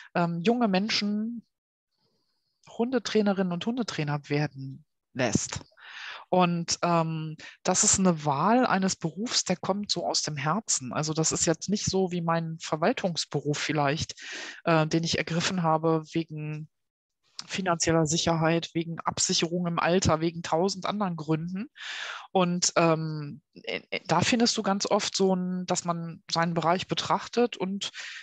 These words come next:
auch loslassen kann. Aber wenn du, wenn du mit so viel Leidenschaft etwas ausübst, ähm, dann finde ich, ähm, ist man sehr schnell in dem Bereich, wo man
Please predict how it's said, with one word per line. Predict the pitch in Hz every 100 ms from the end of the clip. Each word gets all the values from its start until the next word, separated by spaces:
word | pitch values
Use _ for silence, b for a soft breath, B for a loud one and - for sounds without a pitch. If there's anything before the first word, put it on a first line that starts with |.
| B -
auch | 180 123 - _ -
loslassen | 165 233 247 147 135 139 135
kann. | 143 139
Aber | 143 151
wenn | 156 165
du, | 165 165 151
wenn | 160
du | 165
mit | 165
so | 165
viel | - 175
Leidenschaft | 151 165 277 254 - 135 -
etwas | 131 - 127 -
ausübst, | 139 131 - 127 - - - B B B B _
ähm, | 160 151 151 151 151 151 151 -
dann | 147 151
finde | - - 180 185 196 208
ich, | 208 208 - - -
ähm, | 170 165 170 165 165 165 170 B B B B
ist | - -
man | 185 170
sehr | 170 196 208
schnell | - 175 185 196
in | 170 165
dem | 170
Bereich, | 160 160 139 151 208 247 - - - B B B _ -
wo | 175 196
man | 190 190 185 185 185 190